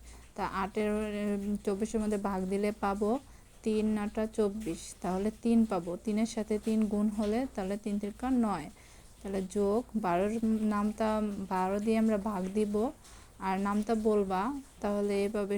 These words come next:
সহজ হয় বেশি। বারোকে বারো, বারো দুগুণে চব্বিশ, দুবার গেল, তাহলে এই দুইয়ের সাথে এই পাঁচের গুণ হবে,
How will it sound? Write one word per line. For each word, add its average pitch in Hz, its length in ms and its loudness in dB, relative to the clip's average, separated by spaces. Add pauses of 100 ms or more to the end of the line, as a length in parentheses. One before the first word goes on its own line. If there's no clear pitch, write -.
(100)
সহজ 208 320 0
হয় 196 220 -2
বেশি। 196 200 -4 (140)
বারোকে 196 400 -2
বারো, 190 220 -2
বারো 190 180 -2
দুগুণে 208 260 0
চব্বিশ, 214 240 0 (100)
দুবার 226 240 2 (100)
গেল, 180 140 0 (440)
তাহলে 196 240 -4
এই 196 60 4 (140)
দুইয়ের 226 440 6
সাথে 226 320 0 (300)
এই 214 80 4 (140)
পাঁচের 214 340 2 (120)
গুণ 233 140 6 (100)
হবে, 165 220 -2